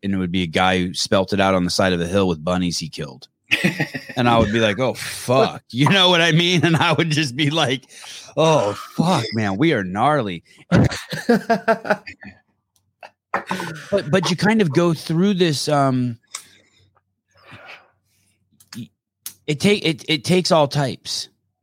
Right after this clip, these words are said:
Speaker 1: It, it, it really takes all types. And, um, e-, even, even the, um, Y-, y-, you know, one of the controversial things that Greg put up was, um, I forget, but when Bush was in office, they passed something, I think, I'm, I could be wrong, but bear with me here, people,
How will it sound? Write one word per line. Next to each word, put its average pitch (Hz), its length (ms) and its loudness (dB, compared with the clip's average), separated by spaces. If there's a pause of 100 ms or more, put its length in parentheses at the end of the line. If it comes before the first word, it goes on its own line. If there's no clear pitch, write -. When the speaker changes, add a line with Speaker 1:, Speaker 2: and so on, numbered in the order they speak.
(640)
Speaker 1:
It, 127 160 -6
it, 139 200 0
it 131 80 0
really 160 260 4
takes 135 340 0
all 113 160 4
types. - 520 -4 (260)
And, 139 240 2
um, 131 300 2
e-, - 360 -10
even, 185 300 -2
even 175 340 0
the, 156 280 2
um, 131 500 2 (440)
Y-, - 140 -14
y-, 127 200 -8
you 135 200 0
know, 143 300 4
one 135 180 4
of 139 60 4
the 131 100 2
controversial 131 520 0
things 123 220 2
that 117 100 -2
Greg 120 260 0
put 120 160 0
up 151 200 2
was, 110 260 0
um, 104 200 0 (400)
I 123 40 0
forget, 139 300 0
but 127 100 0
when 120 220 2
Bush 135 260 2
was 123 140 2
in 117 80 2
office, 113 320 2
they 104 120 0
passed 107 280 0
something, 110 240 2
I 95 60 2
think, 113 200 -4
I'm, 104 260 0
I 101 100 0
could 117 180 0
be 104 100 2
wrong, 87 280 2
but 90 140 -2
bear 104 140 4
with 95 160 0
me 90 100 0
here, 90 120 0
people, 87 280 -2